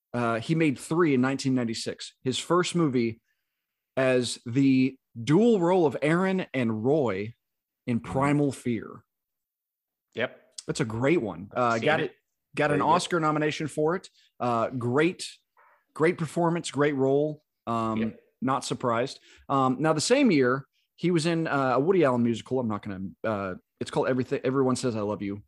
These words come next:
Speaker 1: Not very good. Um, now on the flip side of that, playing
Speaker 2: Nope.
Speaker 1: opposite Woody Harrelson, but playing a very straight-laced lawyer, um, in The People versus Larry Flint.
Speaker 2: Uh, I've heard of it.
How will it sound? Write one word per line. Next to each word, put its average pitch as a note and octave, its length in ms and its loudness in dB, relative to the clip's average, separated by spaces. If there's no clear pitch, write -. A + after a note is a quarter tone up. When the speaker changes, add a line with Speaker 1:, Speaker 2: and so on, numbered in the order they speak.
Speaker 1:
Not A#2 200 -6
very F2 160 -8
good. - 180 -16
Um, A2+ 500 0
now C#3 220 2
on C3+ 200 2
the C3 80 2
flip C#4+ 200 -2
side C#3 220 0
of A2+ 60 -2
that, A#2+ 240 -2
playing G#3+ 400 0
Speaker 2:
Nope. G3 120 -4
Speaker 1:
opposite F3+ 440 -2
Woody D#3+ 380 2
Harrelson, C3+ 640 2
but B2+ 300 -2
playing D3+ 440 0
a A#2+ 280 0
very C3+ 240 0
straight-laced C3 580 0
lawyer, A#2 640 0
um, A2 560 -2
in C3 240 0
The C3 80 -2
People A3+ 300 2
versus F#3 280 -2
Larry F3+ 240 2
Flint. - 380 -10
Speaker 2:
Uh, F2+ 380 0
I've G2 180 -6
heard G#2+ 260 0
of G2+ 120 -2
it. G#2 240 -4